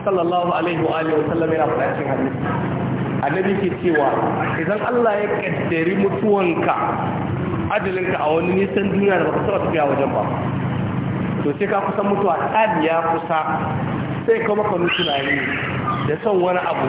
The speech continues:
sai ka ji kai kana son ka je wurin. Sai wani program ɗin sai faɗa a wurin, to nan ne aka kaddare ka, ka je ka mutu. Haka manzo Allah ya faɗa. Domin me? Allah shi kaɗai ne ya sani, ko mala'ika bai sani ba. Mala'ika mutuwa baya sani ina za ka mutu.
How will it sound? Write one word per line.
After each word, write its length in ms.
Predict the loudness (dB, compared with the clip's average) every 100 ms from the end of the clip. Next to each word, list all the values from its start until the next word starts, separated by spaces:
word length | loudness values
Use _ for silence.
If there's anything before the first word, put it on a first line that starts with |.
| 2
sai 140 | 2
ka 120 | 2
ji 100 | 0 0
kai 180 | 2 2
kana 300 | 2 2 2
son 160 | 0
ka 80 | 0
je 100 | 0
wurin. 240 | 0 0 0 -2 -2 -2 -2 -2 -4
Sai 120 | 4 6
wani 240 | 6 4
program 360 | 4 4 2 0
ɗin 200 | -2 0
sai 160 | 0
faɗa 300 | 2 0 2
a 100 | 0
wurin, 220 | 0 0 0
to 140 | 0
nan 180 | 2 2
ne 80 | 0
aka 160 | 0 -2
kaddare 340 | -2 0 0
ka, 100 | 0
ka 140 | 0
je 100 | 0
ka 120 | 0 0
mutu. 240 | -2 -2 -2 -2 -4 -2 -4 -4 -4 -4 -2 -2 -2
Haka 220 | -2 0
manzo 200 | 0 0
Allah 280 | 0 -2 0
ya 120 | 0
faɗa. 240 | 0 0 -2 -2 -2 -2 -2 -4 -4 -2 -2
Domin 340 | 0 2 4 4
me? 160 | 6 4 2 0 0 0
Allah 260 | 0 0 0
shi 140 | -2 0
kaɗai 300 | 0 0 0
ne 120 | 0
ya 80 | 0
sani, 360 | 0 0 0 2
ko 160 | 2
mala'ika 480 | 4 2 2 2 2
bai 160 | 0 -2
sani 280 | -2 -2 0
ba. 240 | 0 0
Mala'ika 380 | -2 -2 -2 -2
mutuwa 320 | -2 0 0
baya 240 | 2 0 0
sani 220 | -2 -2
ina 160 | 0 0
za 100 | 0
ka 120 | -2
mutu. 240 | -2 -2